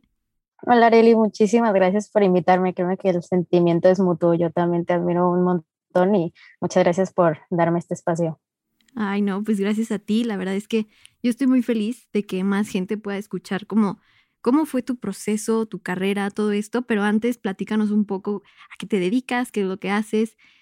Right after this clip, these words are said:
Speaker 2: qué es lo que ahorita estás cumpliendo, que, pues, como dirían por ahí en el TikTok, contexto, please. <laughs>
Speaker 1: Sí, bueno, pues ahorita estoy de consejera de centro y también soy consejera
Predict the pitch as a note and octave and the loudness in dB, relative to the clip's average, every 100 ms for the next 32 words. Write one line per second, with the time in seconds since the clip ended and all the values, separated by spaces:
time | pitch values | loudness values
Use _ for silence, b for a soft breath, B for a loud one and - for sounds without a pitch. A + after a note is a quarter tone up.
0 | b - A3+ A#3+ A#3+ A#3 A3+ A3+ F3+ F3 | b -4 0 2 0 -2 -4 -4 -4 -6
1 | - F#3+ G3+ D4 - B3 - G#3+ - A3+ | -4 -2 0 -2 -2 -4 -4 -8 0 2
2 | A3 G3+ G3+ G3+ G#3 C4+ G3 F3+ F#3 _ | 2 0 -2 0 -2 -6 -10 -12 -14 _
3 | _ _ _ E3+ - - - - F#3 F3 | _ _ _ -12 -12 -16 -14 -8 -6 -6
4 | - _ _ - G3+ G3+ G3 G3+ A3+ F3 | -12 _ _ -4 0 0 -2 -2 -2 -2
5 | F#3 G3+ F#3+ E3+ F3 G3 - G#3+ - - | -2 -2 -2 -6 -6 -8 -4 -6 -6 -14
6 | _ - D4 D4 D4+ - - G3 F3 - | _ -4 -2 -2 -6 -10 -6 -6 -8 -14
7 | - - C4 - D#4+ D4+ - C#4+ _ A#3+ | -18 -8 -6 -2 -2 -4 -12 _ _ _
8 | _ _ _ _ b b b - A3+ G3+ | _ _ _ _ b b b -4 2 6
9 | G#3 G3+ F#3+ G#3+ G#3+ G3+ G#3 G3+ F#3+ A#3+ | 6 4 4 4 4 0 0 2 2 0
10 | - E4 G#4 - A3+ _ - G3+ G#3+ G#3 | 2 2 2 -2 -8 _ -6 -4 -4 -4
11 | A3 A#3 A#3+ B3+ A#3+ G#3 F#3+ F#3 G3 A3+ | -4 -4 -2 -4 -4 -6 -4 -2 0 2
12 | G3 - G3 G#3 B3+ C4+ G#3+ F3+ F#3 F#3 | 0 0 -2 0 0 0 2 0 0 -2
13 | G3+ G3 G#3 F3+ E3 F3 F#3 F#3+ E3+ | -4 0 -2 -2 -4 0 4 4 2